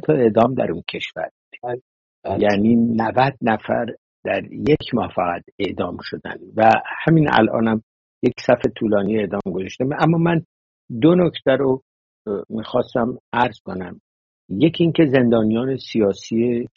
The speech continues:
Speaker 1: شجاع ما از بند زنان شروع شد، اه، یک روز اعتصاب غذا کردند، بیرون حمایت کردند خیلی‌ها و همون روز اعتصاب غذا کردند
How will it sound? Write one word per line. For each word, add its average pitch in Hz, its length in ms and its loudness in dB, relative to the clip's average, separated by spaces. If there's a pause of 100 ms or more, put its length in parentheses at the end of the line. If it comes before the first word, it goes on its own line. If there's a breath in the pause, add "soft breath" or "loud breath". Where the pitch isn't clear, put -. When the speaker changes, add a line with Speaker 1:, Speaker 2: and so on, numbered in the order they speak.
Speaker 1:
شجاع 107 640 -2
ما 92 160 -4
از 85 220 -6
بند 104 240 -2 (300)
زنان 101 800 -2
شروع 90 440 -4
شد، 87 280 -6 (600)
اه، 98 260 2
یک 113 340 4
روز 117 200 4 (120)
اعتصاب 101 480 -2 (220)
غذا 117 280 2
کردند، 104 720 -2 (260)
بیرون 113 440 4 (100)
حمایت 95 500 -2 (120)
کردند 101 440 -4 (140)
خیلی‌ها 110 760 4 (640)
و 107 300 6 (360)
همون 117 300 2
روز 101 140 -2 (160)
اعتصاب 90 440 -8
غذا 87 380 -6
کردند 101 540 -6